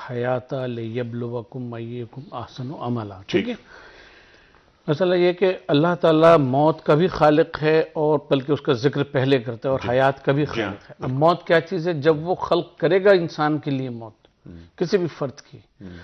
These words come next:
Speaker 1: तब वो उसको मौत आएगी।
Speaker 2: हम्म।
Speaker 1: तो अल्लाह ताला के कोई मजबूर नहीं है कि वो इस वक्त पे खल्क करे और उस वक्त पे खल्क करे।
Speaker 2: ठीक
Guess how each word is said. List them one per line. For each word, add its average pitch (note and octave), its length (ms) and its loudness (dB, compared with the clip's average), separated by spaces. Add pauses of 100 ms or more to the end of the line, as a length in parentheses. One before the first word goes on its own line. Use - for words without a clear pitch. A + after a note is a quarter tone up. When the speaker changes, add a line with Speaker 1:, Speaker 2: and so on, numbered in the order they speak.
(300)
Speaker 1:
तब A#3+ 240 6
वो G3+ 200 8
उसको F3+ 380 2
मौत C#3+ 380 -2
आएगी। A#2+ 640 -8 (140)
Speaker 2:
हम्म। F2+ 200 -16 (420)
Speaker 1:
तो F3+ 400 2
अल्लाह E3 240 4
ताला F3 560 6
के E3+ 500 -2
कोई D3+ 140 -2
मजबूर C#3+ 380 -2
नहीं D3+ 320 0
है G#2 240 -12 (320)
कि D3 560 -2
वो D3+ 480 0
इस - 220 2
वक्त E3 220 2
पे D#3+ 80 -4
खल्क D3 320 -4
करे D3+ 180 0
और C#3 220 0
उस - 180 -10
वक्त - 220 -10
पे C3 120 -18
खल्क A2+ 220 -20
करे। A#2 200 -20
Speaker 2:
ठीक A2 120 -12